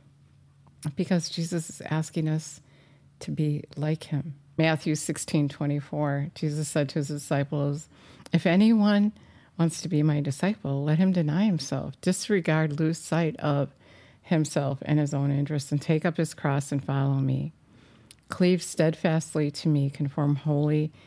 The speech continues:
to my example in living, and if need, need be, in dying. Whoever is bent on saving his temporal life,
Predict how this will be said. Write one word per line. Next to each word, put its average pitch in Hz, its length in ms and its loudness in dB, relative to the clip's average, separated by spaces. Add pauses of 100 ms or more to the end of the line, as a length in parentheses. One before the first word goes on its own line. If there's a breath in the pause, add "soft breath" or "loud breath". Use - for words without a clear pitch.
(220 loud breath)
to - 140 -4
my 143 120 4
example 135 560 0
in 139 240 0
living, 139 340 2
and 139 360 0
if 143 240 0
need, 143 300 0 (100)
need 185 320 2
be, - 300 -4
in 135 160 -2
dying. 135 420 -2 (520 loud breath)
Whoever 160 260 2
is 156 140 2
bent 151 300 2
on 143 180 2
saving 165 640 2
his 160 220 0
temporal 165 540 -2
life, - 600 -4